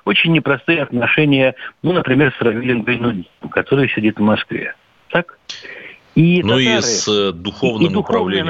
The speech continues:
Speaker 1: направ-,
Speaker 2: мусульман
Speaker 1: и
Speaker 2: России,
Speaker 1: духовное
Speaker 2: которое в
Speaker 1: управление,
Speaker 2: другом месте.
Speaker 1: ну, там сам можно долго рассказывать, и во всяком случае сам между ними большое трение. И Самигуллин при первой же возможности хочет показать свою особость. Он, наверное,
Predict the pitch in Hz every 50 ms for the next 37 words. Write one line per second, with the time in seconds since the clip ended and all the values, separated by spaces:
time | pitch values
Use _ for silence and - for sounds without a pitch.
0 | 160 160 175 185 185 180 101 92 90 90 87 82 80 160 185 165 180 190 - 220
1 | 190 - 156 156 151 151 143 151 165 170 170 170 196 214 202 160 131 113 165 160
2 | 160 160 - - 196 208 - - - 180 156 135 117 - - 160 151 156 160 143
3 | 131 156 147 147 160 147 131 139 151 170 180 - - - 226 208 180 151 139 -
4 | - 160 160 175 175 165 - 208 196 202 170 160 - - 160 135 - - 156 143
5 | - - 147 147 151 143 131 127 139 151 160 156 147 143 127 131 135 135 - -
6 | - - _ - 185 214 196 160 113 104 92 87 87 - - _ _ - - -
7 | - - - - - _ - 151 139 - 175 180 185 185 180 202 226 208 202 185
8 | - - - - - _ _ _ - - - - 175 160 - - 180 151 131 123
9 | 117 104 104 127 139 160 156 165 202 220 214 180 170 147 120 - - 135 135 -
10 | - - - 165 - - - - - 123 - 135 123 143 170 - - - 120 120
11 | 139 143 - - 127 - - 117 98 90 85 - - _ - - - - - -
12 | - 226 220 208 190 175 160 165 170 156 170 160 -